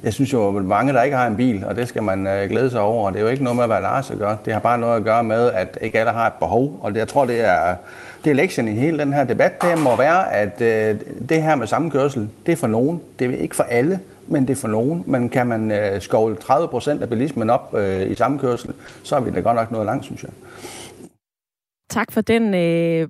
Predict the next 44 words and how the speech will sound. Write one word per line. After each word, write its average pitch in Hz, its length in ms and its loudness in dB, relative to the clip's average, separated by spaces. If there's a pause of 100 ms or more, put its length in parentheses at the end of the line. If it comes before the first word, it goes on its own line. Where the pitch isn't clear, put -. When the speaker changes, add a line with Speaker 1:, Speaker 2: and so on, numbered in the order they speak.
Speaker 2:
pointe 202 560 0
og, 170 300 2
øh, 170 80 0
lektie, 208 360 -2
du 208 100 -2
lige 220 180 0
giver 196 160 0
videre 226 280 0
her, 220 180 0
Michael. 202 480 0
Og, 165 240 0
øh, 156 120 -2
tak 233 260 -2
til 190 300 -2
dig 202 180 0
og 247 60 0
Sara 240 400 -2
for 233 140 -4
at 214 120 0
være 185 120 -2
med 196 240 0
i 214 80 -6
dagens 226 340 -2
panel. 214 500 0 (480)
Selvfølgelig 294 400 2
også 285 180 -2
tak 269 220 -6
til 240 140 2
jer, 214 160 4
som 240 200 2
har 190 260 -2 (160)
sendt 175 380 -2
S 185 80 -4
M 185 80 -2
S'er 262 220 -2
her 247 200 0
ind 240 180 0
til 190 140 -4
mig, 190 300 -2
og 180 60 -4
som, 170 300 0
øh, 165 180 -2
har 170 280 -2
ringet. 277 360 2